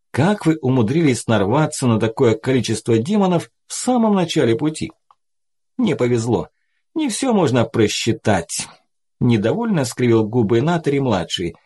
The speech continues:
Мы наткнулись на скрытое гнездо низших демонов-солдат. К сожалению, матку уничтожить не удалось, и на нас навалилась целая армия.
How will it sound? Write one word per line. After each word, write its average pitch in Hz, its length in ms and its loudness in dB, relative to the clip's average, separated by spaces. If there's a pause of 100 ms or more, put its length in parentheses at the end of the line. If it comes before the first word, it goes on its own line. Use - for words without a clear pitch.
(340)
Мы 208 240 0
наткнулись 170 580 2
на 135 140 0
скрытое 143 460 2
гнездо 120 460 2
низших 131 520 0
демонов-солдат. 131 1120 -2 (400)
К - 60 -12
сожалению, 127 600 2
матку 120 460 4
уничтожить 113 560 2
не 120 80 2
удалось, 123 520 2 (300)
и 110 120 2
на 104 100 4
нас 139 300 0
навалилась 117 720 2
целая 123 360 2
армия. 107 540 2